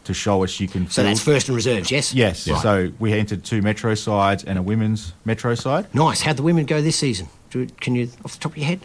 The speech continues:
Speaker 1: Um,
Speaker 2: Question
Speaker 1: we,
Speaker 2: without notice?
Speaker 1: we finished, uh, fourth.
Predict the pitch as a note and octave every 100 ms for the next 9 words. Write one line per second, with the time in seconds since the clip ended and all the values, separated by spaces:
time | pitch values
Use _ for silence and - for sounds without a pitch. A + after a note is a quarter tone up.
0 | - C3 B2+ A#2+ A#2 B2 C#3+ C3 B2+ F3
1 | F3+ - - A#2+ C#3 B2 C#3 C3 - -
2 | - A2 G#2 G2 - C#3 F#3 -